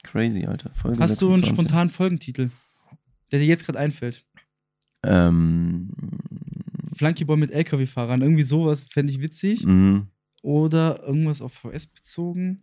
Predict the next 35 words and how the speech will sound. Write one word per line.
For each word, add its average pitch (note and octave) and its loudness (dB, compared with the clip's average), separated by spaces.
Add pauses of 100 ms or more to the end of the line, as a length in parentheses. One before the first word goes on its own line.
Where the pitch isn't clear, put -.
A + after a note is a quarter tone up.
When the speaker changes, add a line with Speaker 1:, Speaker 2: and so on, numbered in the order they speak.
(140)
Speaker 1:
Wir, F#2+ 0 (180)
wir, F#2 2
wir F2+ -4
sprechen A2 -4
gar F2 -2
kein F2+ -6
Türkisch. - -8 (480)
Speaker 2:
Wir - -12
sprechen - -12
gar - -20
kein - -20
Türkisch. - -20 (380)
Speaker 1:
Mhm. F2 -4 (300)
Speaker 2:
Irgendwie G#3+ 4
sowas, D#3+ 2
safe. D3+ 4
Speaker 1:
Mhm. G2+ 6
Speaker 2:
Lass D#3 2
irgendwie F3+ 2
sowas D3 -4
nehmen, B2 -4
Junge. C#3 0
Speaker 1:
Mhm. G#2 2 (440)
Speaker 2:
Au-, F#3+ 2
auch C4+ 4
ein C4 4
Cringe-Moment A#3 4
von G3+ 4
mir A3 8
seit G#3 2
drei F#3+ 4
Wochen, G#3 2
meine F3+ 4
scheiß F#3 0
Pollenallergie. C#3+ 2